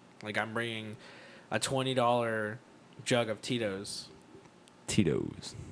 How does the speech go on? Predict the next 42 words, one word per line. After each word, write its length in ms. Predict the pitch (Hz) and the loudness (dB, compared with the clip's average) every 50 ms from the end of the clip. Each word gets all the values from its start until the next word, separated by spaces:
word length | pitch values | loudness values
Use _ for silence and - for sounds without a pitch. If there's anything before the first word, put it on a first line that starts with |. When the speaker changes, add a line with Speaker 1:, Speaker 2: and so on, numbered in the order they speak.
| - - - | -14 -10 -4
Speaker 1:
And 180 | - 107 107 | -4 -2 -2
if 140 | 104 - - | -2 -2 -2
we're 120 | 120 120 120 | -2 0 0
going 200 | 123 120 123 120 | 0 0 0 0
out 140 | 120 120 | -2 -2
to 80 | - - - | -4 -6 -6
eat, 200 | 110 113 117 - - | -4 -4 -4 -4 -4
I'm 200 | 101 104 104 - | -6 -6 -6 -6
pre-gaming 500 | - 120 117 117 113 107 107 107 104 104 | -6 -4 -4 -2 -2 -4 -4 -6 -6 -6
beforehand. 680 | 104 104 - - 135 123 110 98 92 85 82 - - - | -6 -4 -2 -2 -2 0 -2 -2 -4 -6 -8 -10 -12 -8
I'm 100 | - 110 | -6 -4
not 200 | 117 110 107 110 | -2 -2 0 2
Speaker 2:
There 100 | - 127 | 4 4
Speaker 1:
gonna, 100 | 135 117 82 | 4 4 2
Speaker 2:
you 100 | 78 76 | 2 2
go. 40 | 76 | 2
Speaker 1:
I'm 100 | 76 76 | 2 0
not 140 | 110 110 | 0 -2
gonna 140 | - 123 117 | -2 -4 -4
buy 320 | 110 110 107 107 107 107 104 | -2 -2 -2 0 -2 -4 -4
drinks 580 | 104 - 104 101 98 - - - - - - - - - | -4 -4 -4 -4 -6 -6 -8 -6 -8 -8 -10 -14 -14 -2
while 120 | - - 90 | 2 2 4
Speaker 2:
There 80 | 101 104 | 4 4
Speaker 1:
we're 80 | 98 | 2
Speaker 2:
you 40 | 98 95 | 2 2
Speaker 1:
out. 40 | 78 80 95 107 | 0 0 -2 -2
Speaker 2:
go. 20 | - - | -4 -6
It's 80 | - - | -6 -8
frugal. 480 | - - 82 80 80 78 82 87 95 101 - - - - - | 0 2 4 4 6 6 4 2 0 -4 -10 -16 -20 -12 -6
Speaker 1:
And, 280 | 113 110 110 110 113 | -2 -2 -2 -2 -2
um, 300 | 110 107 104 104 104 98 - - - - - - - - - - - - - - - - - - - - - - - - - - - - - - - - - - - - | -4 -6 -6 -8 -10 -12 -14 -16 -20 -20 -20 -20 -20 -20 -18 -18 -18 -18 -18 -20 -20 -20 -20 -20 -20 -20 -20 -20 -20 -20 -20 -20 -20 -20 -20 -20 -20 -20 -20 -20 -2 4
but 120 | 147 147 | 6 8
yeah, 140 | 147 143 139 | 8 8 8
I 80 | 127 127 | 6 6
know 160 | 131 147 151 | 4 4 4
the 80 | 151 127 | 4 4
pizza 340 | 123 160 156 - - 151 | 4 2 0 2 2 2
would 160 | 143 139 135 127 | 4 2 2 2
be 160 | 139 135 131 | 2 2 2
a 60 | 123 | 2
good 200 | 120 185 - 123 | 2 0 0 0
one. 360 | 127 131 127 127 123 123 123 | 2 2 2 2 2 0 -4